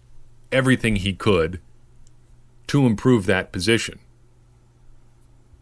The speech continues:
I find that really hard to swallow. He hasn't replaced Randall Cobb in the slot. And I know he prefers a different body type, but he haven't produced, uh,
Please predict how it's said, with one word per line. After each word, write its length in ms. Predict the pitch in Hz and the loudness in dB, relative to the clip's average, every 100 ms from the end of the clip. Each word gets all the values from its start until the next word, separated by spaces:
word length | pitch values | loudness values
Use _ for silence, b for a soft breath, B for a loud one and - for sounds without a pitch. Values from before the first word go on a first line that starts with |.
| _ _ _ _ _ _ _ - | _ _ _ _ _ _ _ -4
I 140 | 120 | -2
find 300 | 123 147 131 | 0 0 0
that 140 | 113 107 | 0 -2
really 540 | 98 113 107 104 101 - - - | -2 0 2 2 -2 -10 -20 -20
hard 340 | - 117 107 87 | 0 2 2 0
to 60 | |
swallow. 540 | - - 107 85 - - - - - - - b b b b b b b | -6 -2 0 0 -6 -18 -20 -20 -20 -20 -20 b b b b b b b
He 100 | - | 2
hasn't 300 | 120 127 151 | 2 4 0
replaced 440 | 120 101 131 113 - | -2 0 0 0 0
Randall 300 | 107 107 117 | -2 0 -2
Cobb 400 | 95 78 101 131 - - - - | -4 -4 -6 -10 -16 -20 -20 -12
in 140 | 95 98 | -4 -2
the 80 | 110 | -2
slot. 420 | - 85 110 190 - _ _ _ _ _ _ _ - _ _ _ _ _ _ - - | -2 -2 -4 -8 -16 _ _ _ _ _ _ _ -20 _ _ _ _ _ _ -20 -2
And 120 | 107 | 2
I 100 | 101 | 2
know 200 | 98 101 | 4 2
he 160 | 104 110 | 2 -2
prefers 420 | - 95 120 104 | -4 -4 -2 0
a 60 | 95 | 0
different 280 | 107 104 | -2 0
body 280 | 90 92 101 | 0 2 0
type, 280 | 98 104 117 | 0 -2 -2
but 100 | 95 | -4
he 60 | 87 | -2
haven't 260 | 101 98 | -2 -2
produced, 440 | - 98 92 - - | -2 -2 -2 -4 -6
uh, 160 | 90 | -6